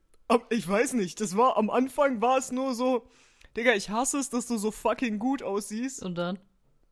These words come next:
Speaker 1: Und irgendwie hat das auf mein Knie geändert. Ich weiß auch nicht, wie das passiert ist.
Speaker 2: Ich hasse es, wenn das passiert.
Speaker 1: Also es ist immer noch sauer, aber sauer auf Knien. <laughs>
Speaker 2: Stark.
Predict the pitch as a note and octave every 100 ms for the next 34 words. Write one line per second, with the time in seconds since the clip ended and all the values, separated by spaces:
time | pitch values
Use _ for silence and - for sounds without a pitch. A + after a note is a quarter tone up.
0 | - G3 - - - A3 A3 G#3+ A3 F#3
1 | - F#3 G3+ G3 E3 D#3 G3+ G#3+ D#3+ E3
2 | E3+ - - - - - D#3+ F3+ D3+ -
3 | G#3+ - - - - E3+ - - A#3+ -
4 | - C#4 - - - - - - - -
5 | - - - - - - - - - A#3
6 | C4+ - A#3 A3 - - F3+ F#3 F#4+ -
7 | - - D#4+ E4+ D#4 C#4 E4+ E4+ D#4+ C#4+
8 | A3+ C#4 D#4+ E4 C4 A#3+ G#3 C4+ D#4 B3
9 | G#3 - A#3 C4+ D4 - - C4+ - C#4
10 | - F3+ A3 F#3 -